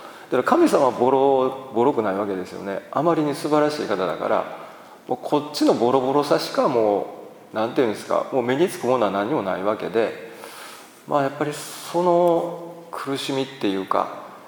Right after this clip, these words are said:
まあ、誰かと一緒に苦-、住む苦しみもほとんどそういうことでしょうけれども、まあ、それはちょっと強く感じることではあります。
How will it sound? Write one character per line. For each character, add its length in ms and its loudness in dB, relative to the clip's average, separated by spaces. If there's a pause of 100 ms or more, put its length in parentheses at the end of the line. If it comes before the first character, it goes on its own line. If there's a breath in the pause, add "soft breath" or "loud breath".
(140)
ま 100 2
あ、 20 2
誰 200 4
か 120 4
と 120 2
一 60 0
緒 120 -2
に 100 0
苦-、 420 -2
住 240 -4
む 60 -2
苦 200 0
し 140 -4
み 140 0
も 100 -2
ほ 160 2
と 120 4
ん 40 2
ど 60 4
そ 120 0
う 40 2
い 20 0
う 20 -2
こ 100 2
と 100 0
で 80 0
し 100 -4
ょ 60 2
う 40 -4
け 120 -4
れ 100 -4
ど 100 -6
も、 220 -6 (1120 loud breath)
ま 60 2
あ、 40 2
そ 100 4
れ 40 2
は 60 -8
ち 60 -2
ょ 20 0
っ 40 -6
と 80 0
強 260 -2
く 100 -10
感 200 -6
じ 80 -10
る 80 -6
こ 140 -12
と 120 -2
で 80 -4
は 100 -4
あ 40 -6
り 80 -10
ま 140 -14
す。 180 -20